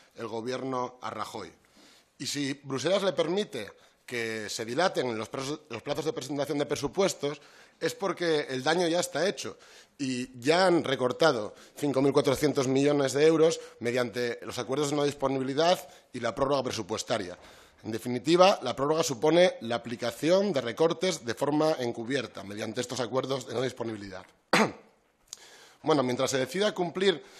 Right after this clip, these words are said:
con las obligaciones constitucionales de presentar los de-, los presupuestos, queremos que al menos explique, eh, cómo afecta la aplicación presupuestaria de los programas de gastos que se ven, eh, afectados por la prórro-, la prórroga, especialmente aquellos gastos que no son prorrogables, porque creemos que hay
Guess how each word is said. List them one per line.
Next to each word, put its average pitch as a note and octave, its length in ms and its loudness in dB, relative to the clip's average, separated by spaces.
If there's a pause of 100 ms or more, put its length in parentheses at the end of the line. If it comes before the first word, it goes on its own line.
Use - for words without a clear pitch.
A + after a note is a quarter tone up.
(140)
con B2 140 0
las B2 120 -2
obligaciones A#2+ 500 0
constitucionales C3+ 600 0
de A#2 80 -2
presentar G#2+ 380 -4
los C3+ 100 -4
de-, C3 140 -4 (140)
los A2+ 140 -8
presupuestos, A#2+ 720 -2 (340)
queremos C#3 300 -2
que - 80 -4
al D#3 80 2
menos E3+ 380 6 (100)
explique, C#3+ 720 -4 (380)
eh, A2+ 240 -4
cómo D#3+ 240 4
afecta D#3 480 0
la A2 120 0
aplicación G#2 460 -6
presupuestaria D3 540 -2
de C3 80 4
los A2 120 -6
programas C3 380 0
de C#3 100 -2
gastos C#3+ 440 -2 (300)
que - 100 -8
se A2 140 -4
ven, C#3+ 320 2
eh, G#2+ 180 -6
afectados C3 560 0
por B2+ 240 -2
la - 140 -4
prórro-, F#3 340 0
la A2 140 -6
prórroga, E3+ 320 0
especialmente D#3 800 2 (240)
aquellos C3 400 -2
gastos C#3+ 360 -2
que - 120 -8
no B2 100 -2
son B2 160 -4
prorrogables, C3 560 2
porque G#2+ 260 -10
creemos C3+ 360 -4
que C#3 140 -6
hay E3 200 0